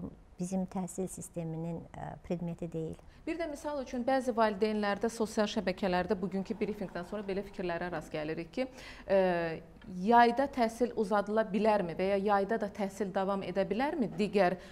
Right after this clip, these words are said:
Speaker 2: ayların boşluqlarını doldurmaq üçün? Belə bir, ə, plan var? Yəni, Təhsil
Speaker 1: Aa.
Speaker 2: Nazirliyi belə bir şey planlaşdırır?
Speaker 1: Əgər epidemioloji vəziyyət yayda çətinləşsə, ağırlaşsa və qapanmalar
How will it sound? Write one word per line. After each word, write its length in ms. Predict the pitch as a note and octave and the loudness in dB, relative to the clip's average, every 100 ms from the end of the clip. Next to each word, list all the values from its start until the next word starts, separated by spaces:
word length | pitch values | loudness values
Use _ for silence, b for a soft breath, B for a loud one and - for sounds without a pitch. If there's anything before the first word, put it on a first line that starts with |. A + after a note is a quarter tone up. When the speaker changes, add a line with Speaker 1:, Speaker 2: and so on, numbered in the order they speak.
| B | B
Speaker 2:
ayların 500 | F#3+ F3+ F3+ F3+ F#3+ | 4 6 6 4 4
boşluqlarını 600 | F3+ F3+ F3 F3+ D#3+ F3+ | 2 0 0 2 2 0
doldurmaq 520 | E3+ E3+ E3 D#3+ E3+ D3+ | 0 -2 -2 -4 -4 -6
üçün? 240 | - D3+ | -8 -6
Belə 240 | - F#3 | -2 0
bir, 220 | F#3+ G3 F3 | 2 2 0
ə, 220 | - E3+ E3+ E3 - - | 2 4 4 0 -10 -16
plan 400 | - F#3+ F#3+ F#3 | -2 2 2 4
var? 340 | F#3+ G#3 D4+ - - - - - B B B B | 2 2 -2 -10 -20 -20 -20 -20 B B B B
Yəni, 260 | F#3 F3+ F3 | -2 0 2
Təhsil 300 | G3+ F#3+ G#3 | 0 0 0
Speaker 1:
Aa. 80 | |
Speaker 2:
Nazirliyi 340 | G3 F#3+ F#3 F3+ | 0 2 2 2
belə 160 | F#3 | 2
bir 160 | F#3+ F3+ | 2 0
şey 140 | - | -4
planlaşdırır? 760 | F#3 F#3 F3 F3+ F3+ F#3+ G#3 E4+ - - - - - - | -4 -4 -4 -6 -6 -6 -6 -8 -14 -20 -20 -18 -18 -20
Speaker 1:
Əgər 380 | - A3 A3 G#3 - | -4 -2 -2 -4 -14
epidemioloji 760 | - - G3 G3+ F#3+ F#3+ F#3 A#3 | -20 -12 -8 -6 -4 -4 -4 -4
vəziyyət 640 | A#3 G#3 G3 F3+ F3 - | -2 -2 -2 -4 -4 -6
yayda 460 | F#3 F3+ F3+ F#3 G3 | -6 -6 -4 -6 -6
çətinləşsə, 840 | F#3+ F#3+ F#3 F3 E3 E3 - F3 E3+ | -8 -10 -8 -8 -8 -8 -10 -8 -6
ağırlaşsa 840 | - F3 E3+ E3 D#3+ - - E3+ F3 B B B B - | -4 -4 -4 -6 -8 -10 -8 -6 -6 B B B B -14
və 280 | F3 F3+ E3+ E3+ | -8 -4 -4 -6
qapanmalar 800 | - F3+ F#3 F3 E3 D#3+ F3+ | -4 -4 -2 -4 -4 -4 -2